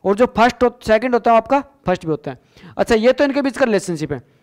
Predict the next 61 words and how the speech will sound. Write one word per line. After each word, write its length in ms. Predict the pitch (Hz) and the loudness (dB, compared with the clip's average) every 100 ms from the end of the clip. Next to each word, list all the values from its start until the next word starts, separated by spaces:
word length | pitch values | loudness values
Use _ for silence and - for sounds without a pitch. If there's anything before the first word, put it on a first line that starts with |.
| _ _ _ - | _ _ _ -4
सेकंड 380 | 220 240 294 | 0 0 4
आपका 260 | 285 269 269 | 4 4 2
आता 180 | 254 277 | 2 0
है 60 | |
कॉमन 440 | 285 262 247 254 269 | 0 0 2 2 0
टेबल, 380 | - 240 226 262 | 0 0 2 0
मैंने 160 | 254 | -2
बनाई। 220 | 220 202 | -2 -2
अगर 160 | 262 262 | 0 2
आपको 260 | 254 262 262 | 2 0 -2
वो 200 | 220 262 | 0 0
समझ 320 | - 226 226 | 0 -2 -2
में 120 | 254 | -4
नहीं 260 | 226 185 220 | -2 -2 0
भी 100 | 240 | 2
आए, 160 | 226 | 2
तो 100 | 240 | 2
आपको 200 | 262 277 | -2 -2
definitely 720 | 220 214 226 254 254 247 262 | -2 -2 -2 -4 -6 -4 -4
हंड्रेड 340 | 226 175 190 247 | -2 -2 -2 -2
परसेंट 300 | 240 247 254 | -2 -4 -8
इस 140 | 247 | -4
टेबल 300 | 233 226 269 | -2 0 0
को 120 | 277 | 0
जरूर 260 | 262 208 208 | 0 0 -2
समझना 340 | - 170 147 | -4 -6 -6
है, 60 | 139 _ _ _ | -10 _ _ _
क्योंकि 160 | 247 240 | -6 -2
आपका 200 | 285 285 | 0 -2
क्वेश्चन 440 | - 262 233 277 | -6 -4 -4 -2
यहाँ 120 | 240 208 | 0 0
से 140 | 240 | 0
फंस 220 | 196 180 | -2 -2
जाएगा। 340 | 151 143 131 120 _ _ _ - | -2 -2 -4 -12 _ _ _ -4
ठीक 60 | 135 | 2
है, 60 | |
आपके 280 | 208 208 285 | 2 2 0
लेवल 280 | 262 247 247 | 4 4 4
के 100 | 254 | -2
लिए 60 | 254 | -2
टेबल 240 | 233 247 | 0 2
बहुत 220 | 208 208 | 0 0
इंपॉर्टेंट 500 | 214 196 226 240 240 | -2 0 0 0 -2
है। 280 | 262 226 175 | -2 -2 0
Definitely 520 | 214 240 277 294 269 | 0 2 0 -2 0
अगर 180 | 269 269 | 2 2
नॉर्मल 260 | 233 240 233 | 2 0 0
फॉर्म 180 | 233 | -2
पे 100 | 233 | 2
आप 120 | 240 - | 2 2
क्वेश्चन 240 | 226 226 | -4 0
आएगा, 180 | 208 233 | 2 2
तो 80 | 269 | 0
यहाँ 240 | 196 185 | 0 0
से 120 | 202 | 0
definitely 460 | 247 240 240 247 233 | 0 0 -2 -4 -4
इस 120 | 233 | -4
टेबल 240 | 226 196 208 | -2 -2 -2
से 100 | 240 | -2
वो 60 | |
क्वेश्चन 320 | 240 214 277 | -4 -4 -6